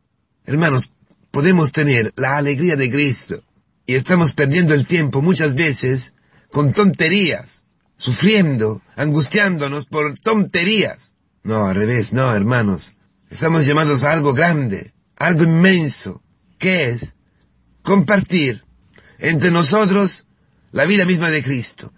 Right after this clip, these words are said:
vivir la vi-, la, la, la alegría, el gozo de Cristo, experimentar en nuestra vida el gozo de Cristo, el gozo de,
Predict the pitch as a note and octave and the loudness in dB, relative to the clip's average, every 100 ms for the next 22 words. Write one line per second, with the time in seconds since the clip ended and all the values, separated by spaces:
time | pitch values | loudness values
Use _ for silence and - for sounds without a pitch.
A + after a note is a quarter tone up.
0 | _ A#2 D#3+ F3 A#3+ B3 G#3+ - _ _ | _ 2 4 6 6 4 0 -8 _ _
1 | _ _ _ _ _ C3 C3+ D#3 F3 - | _ _ _ _ _ 0 2 2 -2 -2
2 | D3 C3+ B2+ C3 B2+ B2 A#2 A2 G#2 A#2 | -2 -2 -2 -2 0 0 -2 -4 -4 -2
3 | A#2 A#2+ C3+ G3 D3+ C3 C3 G#3 F3 C#3 | -2 -2 -2 0 0 -2 -2 -2 -2 -6
4 | C3+ B2+ G#2+ - - - _ _ - - | -6 -6 -8 -12 -18 -20 _ _ -20 -6
5 | E3 B2+ - F#3 F#3 E3+ E3+ C#3 A#2 - | -4 -2 0 4 4 2 0 -2 -4 -6
6 | C#3 D3 G#3 G#3+ D#3 E3 G#3+ A3 C3 C#3 | -6 -2 -2 -2 -2 -2 0 0 -2 -4
7 | F3 _ _ _ - B2+ C3 F3 D3 C#3 | -6 _ _ _ -4 2 4 4 2 -2
8 | C3+ E3+ D3 - G2+ G2 _ _ _ - | -4 -2 -4 -6 -12 -16 _ _ _ -4
9 | C#3 D3+ G#3+ G3+ | 0 2 4 2